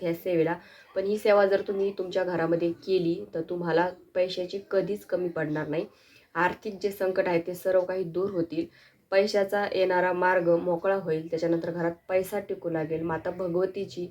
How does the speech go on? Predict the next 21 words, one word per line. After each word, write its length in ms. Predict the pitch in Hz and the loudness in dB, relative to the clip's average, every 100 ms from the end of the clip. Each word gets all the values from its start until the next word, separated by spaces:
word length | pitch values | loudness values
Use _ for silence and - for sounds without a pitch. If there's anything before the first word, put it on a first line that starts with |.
| - - - _ _ | -12 -20 -20 _ _
अखंड 400 | 180 - 226 247 | -10 -2 2 4
कृपा 360 | 247 - 208 202 | 4 4 4 4
तुमच्यावर 360 | 190 180 175 | 2 2 0
प्राप्त 400 | 170 170 170 - | -2 -2 -4 -4
होईल. 340 | 196 185 165 180 - _ _ | -4 -2 -2 -4 -14 _ _
कारण 220 | 185 185 185 | 0 0 0
ही 200 | 202 208 | -4 -4
जी 120 | 214 | -4
सेवा 320 | - 185 180 | 0 2 2
आपण 300 | 175 180 180 | 2 -2 -2
करतोय 440 | - 185 170 156 | 2 2 2 -4
ती 300 | 160 170 180 - | -2 -2 -2 -2
आपण, 540 | 160 160 175 170 180 | -4 -2 2 2 2
अ, 500 | 180 160 156 156 156 160 - _ _ _ _ _ | -4 -4 -4 -2 -4 -8 -16 _ _ _ _ _
आपल्या 300 | - 170 190 | -4 0 2
कुलदेवीसमोर 800 | 196 220 240 247 247 247 214 190 | 0 2 4 6 4 4 4 4
करतोय 380 | 180 180 175 180 | 4 2 4 2
आणि 540 | 180 - 170 170 170 165 - - _ | 0 0 4 6 6 4 0 -16 _
कुलदेवीला 380 | 208 214 208 214 | 4 8 10 8
ही 120 | 196 | 8
सेवा 280 | 196 196 180 | 4 2 2